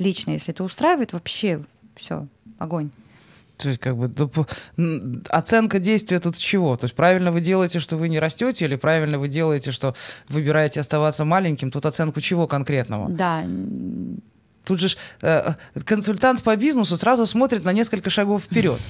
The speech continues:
Speaker 2: <laughs> а не что вы сделали сейчас. То есть есть у вас зал маленький, куда приходят только те люди, которые о вас слышали.
Speaker 1: Э, одно я
Speaker 2: И
Speaker 1: услышала точно. Цели сдохнуть нет абсолютно. Это было однозначно, прозвучало.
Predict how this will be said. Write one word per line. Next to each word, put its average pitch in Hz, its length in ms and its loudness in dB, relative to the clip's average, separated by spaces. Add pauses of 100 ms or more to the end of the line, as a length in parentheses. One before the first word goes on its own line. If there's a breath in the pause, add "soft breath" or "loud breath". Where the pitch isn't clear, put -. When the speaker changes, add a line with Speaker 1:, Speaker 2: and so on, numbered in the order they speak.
(120)
Speaker 2:
<laughs> - 240 -14
а 160 100 4
не 170 120 6
что 190 180 2
вы 170 100 6
сделали 165 400 6
сейчас. 143 400 0
То 135 120 -2
есть 131 120 -2
есть 320 200 2
у 220 40 4
вас 190 180 6
зал 160 280 6
маленький, 165 480 4
куда 165 240 2
приходят 226 400 2
только 202 240 -2
те 208 140 0
люди, 208 220 0
которые 165 320 4
о 139 60 6
вас 170 200 2
слышали. 143 520 2
Speaker 1:
Э, - 160 2
одно 233 240 6
я 294 160 6
Speaker 2:
И 247 40 6
Speaker 1:
услышала 247 400 2
точно. 190 400 2
Цели 262 320 4
сдохнуть 233 520 2
нет 233 300 6
абсолютно. 196 1080 2 (220)
Это - 200 0
было 175 240 2
однозначно, 151 840 0
прозвучало. - 640 -2